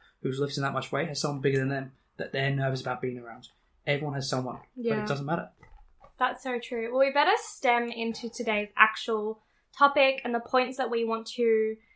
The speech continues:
Speaker 2: kind of support the topic of leveling up.
Speaker 1: Mm-hmm.
Speaker 2: So there are five key elements that you can implement into your life that will help you level up. So I've got here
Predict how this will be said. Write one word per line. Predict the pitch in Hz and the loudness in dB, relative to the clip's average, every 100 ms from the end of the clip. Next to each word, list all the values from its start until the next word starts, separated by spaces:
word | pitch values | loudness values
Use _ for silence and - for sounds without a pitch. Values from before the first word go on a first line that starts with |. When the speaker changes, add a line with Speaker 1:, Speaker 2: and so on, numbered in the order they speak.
| _ | _
Speaker 2:
kind | - 294 311 | 0 2 2
of | 349 339 - _ _ _ _ - | 0 -2 -8 _ _ _ _ -18
support | - 277 - 247 226 | -2 -2 4 4 4
the | 226 | 0
topic | - - - - | -6 -6 -6 -4
of | 220 | -4
leveling | 214 208 202 208 208 - | 0 0 2 -2 -4 -2
up. | - - - _ - | -2 -2 -4 _ -8
Speaker 1:
Mm-hmm. | 139 | -8
Speaker 2:
So | 131 165 226 226 240 | 0 10 10 10 6
there | 247 | 2
are | |
five | 254 269 269 392 427 - | 4 10 12 12 8 -2
key | - - 240 240 | -10 -2 0 2
elements | 220 214 220 226 - | 2 2 0 -2 -4
that | 233 | -4
you | 220 226 | -4 -4
can | 247 233 233 - - - _ _ - | 0 0 0 -6 -20 -20 _ _ 0
implement | 330 349 359 339 - | 2 4 6 4 4
into | 285 285 | -2 2
your | 285 | 4
life | 254 214 226 311 - _ - | 10 12 12 8 -4 _ 0
that | 214 - 226 | 10 10 10
will | 226 | 2
help | 220 202 | 0 0
you | 214 | 0
level | 196 190 - | -2 -2 -4
up. | - - _ _ | -4 -8 _ _
So | - 247 | 4 8
I've | 226 226 - 240 247 | 10 8 8 6 6
got | 269 269 | 2 2
here | - 240 226 233 | 2 6 6 6